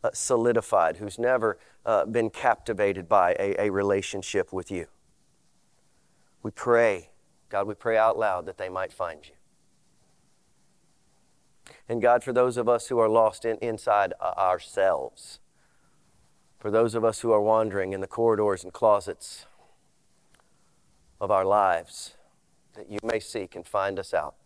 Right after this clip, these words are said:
that you may shine light in the darkness and help us remember that the darkness cannot overcome it. All these things we pray in Jesus' name.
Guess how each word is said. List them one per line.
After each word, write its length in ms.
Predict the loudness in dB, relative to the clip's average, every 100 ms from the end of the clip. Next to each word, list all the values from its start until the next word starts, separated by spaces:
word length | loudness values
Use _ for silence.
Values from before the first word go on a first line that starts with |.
| _ _ _ _ _ _
that 180 | -18 -8
you 60 | -4
may 180 | -2 -4
shine 340 | -2 0 0
light 280 | 2 0 0
in 80 | -6
the 60 |
darkness 440 | -2 -2 -4 -12 -10
and 100 | -6
help 180 | -6
us 120 | -6 -6
remember 400 | -4 -4 -8 -20 _ _ _ _
that 120 | -18 -8
the 60 |
darkness 420 | 0 0 0 -8
cannot 360 | -8 -4 -2 0
overcome 380 | 0 -2 -8 -12
it. 80 | -14 _ _ _ _ _ _ _ _ _ _ -4
All 160 | -2
these 180 | -2 -4
things 260 | -6 -6 -6
we 60 |
pray 300 | -10 -6 -6
in 120 | -8 -12
Jesus' 560 | -12 -10 -10 -12 -16
name. 200 | -20 -20